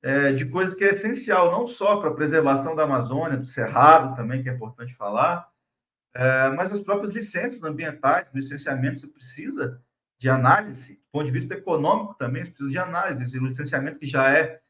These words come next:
extremamente atacado e bagunçado, essas, esses grandes desastres aí não acontecem por acaso,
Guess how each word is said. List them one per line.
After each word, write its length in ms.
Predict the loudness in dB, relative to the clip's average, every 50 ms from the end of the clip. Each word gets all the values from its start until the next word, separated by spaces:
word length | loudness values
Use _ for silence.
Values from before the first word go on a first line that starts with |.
| _ _ _ _ _
extremamente 440 | -12 -6 -4 -4 -2 -2 -4 -4
atacado 520 | -4 -4 -2 -2 -2 0 2 2 2 2 0
e 20 |
bagunçado, 840 | 2 2 2 0 0 -4 -8 -8 -2 0 2 2 2 0 -4 -10 -12 -16 _ _ _ _ _ _ _
essas, 600 | -18 -12 -4 -2 0 0 0 -2 -6 -12 -16 -20 _ -16
esses 160 | -12 -10 -4
grandes 340 | -2 0 0 0 0 -4 -4
desastres 600 | -4 -4 -2 0 4 4 4 4 2 -2 -4 -2
aí 100 | -2 -2
não 140 | 0 0
acontecem 500 | -2 -4 -4 -6 -4 -2 -2 -2 -2 -6
por 140 | -8 -4 -4
acaso, 500 | -4 -4 -4 -4 -2 0 0 -2 -4 -6